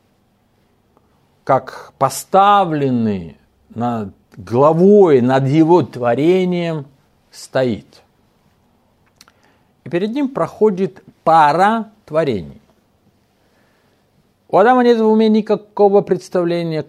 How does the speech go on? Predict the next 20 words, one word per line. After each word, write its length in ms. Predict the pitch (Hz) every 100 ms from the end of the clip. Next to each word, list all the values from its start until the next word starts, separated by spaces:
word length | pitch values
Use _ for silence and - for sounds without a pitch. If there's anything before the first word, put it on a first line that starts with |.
| _
кто 420 | - - 175 185
это 260 | 175 - 170
и 200 | - 135
что 340 | - - 104
это. 280 | 78 - - _ _ _ _ _ _ _ _ _ _ _ _ _ _ _ _ _ _ _ _ _ _ _ _
Но 200 | 120 165
в 60 | 170
своём 480 | - 196 208 214 214
духе 440 | 311 - - - _ _ _
он 180 | - 151
слышит 720 | - - 180 208 - 190 - _
голос, 1160 | 143 139 143 160 175 135 101 92 - - - _ -
говорящий. 1160 | 104 98 135 147 160 147 104 - - - - _ _ _ _ _ _ _ _ _ _ _ _ _ _ _ _ _ _ _
Я 180 | - 127
напоминаю, 600 | 165 185 180 156 101 90 - -
это 320 | 139 135 110
служение 760 | - 101 101 117 160 180 160
Духа 480 | 113 98 175 - 92 -
истины 600 | 110 107 - - 87 - -
тогда, 520 | 110 90 80 90 151